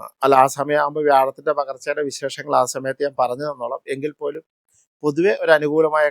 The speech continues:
ഘടകങ്ങളാണ്. ആ, തൊഴിൽ രംഗത്തൊക്കെ ഉയർച്ച കിട്ടാനും തൊഴിൽ മാറാനും തൊഴിൽപരമായ പുരോഗതി ഉണ്ടാകാനൊക്കെ ശിവക്ഷേത്ര ഭജനം, വിഷ്ണു ഭജനം ഒക്കെ ചെയ്യണം എന്നുള്ളതാണ്.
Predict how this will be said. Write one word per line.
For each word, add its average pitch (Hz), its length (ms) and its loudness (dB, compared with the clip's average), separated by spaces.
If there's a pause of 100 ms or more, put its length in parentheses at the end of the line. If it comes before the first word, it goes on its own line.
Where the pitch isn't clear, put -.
ഘടകങ്ങളാണ്. 135 520 -2 (880)
ആ, 123 40 0 (440)
തൊഴിൽ 139 260 4
രംഗത്തൊക്കെ 156 480 0
ഉയർച്ച 139 320 -2
കിട്ടാനും 139 380 -6
തൊഴിൽ 139 220 -6 (120)
മാറാനും 139 480 0
തൊഴിൽപരമായ 143 500 2 (120)
പുരോഗതി 139 480 -2
ഉണ്ടാകാനൊക്കെ 135 500 -2 (460)
ശിവക്ഷേത്ര 143 640 2
ഭജനം, 147 340 2
വിഷ്ണു 139 260 -10
ഭജനം 143 220 4
ഒക്കെ 135 180 -6
ചെയ്യണം 127 240 -4
എന്നുള്ളതാണ്. 127 400 -6